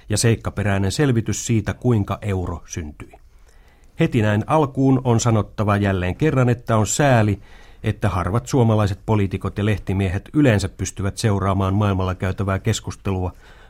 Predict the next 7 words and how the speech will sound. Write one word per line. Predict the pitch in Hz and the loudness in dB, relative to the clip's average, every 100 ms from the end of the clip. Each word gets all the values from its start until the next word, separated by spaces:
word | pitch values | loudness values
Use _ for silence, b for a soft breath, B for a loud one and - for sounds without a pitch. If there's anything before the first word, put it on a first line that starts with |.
| - | 0
muulla | 127 113 98 | 2 4 2
kuin | - 95 87 87 107 | 0 -4 -4 -6 -6
englannin | 98 90 92 117 | -4 -2 0 -2
kielellä. | 127 90 82 85 - - - - - - - - - - | -2 -8 -8 -16 -18 -18 -20 -20 -20 -20 -20 -20 -20 -2
Varsinkin | 131 113 120 123 165 | 4 4 4 4 4
tässä | 123 - 113 | 4 0 -2
emuasiassa, | 123 110 101 98 - 101 - 107 | 2 4 4 0 -2 -4 -2 -6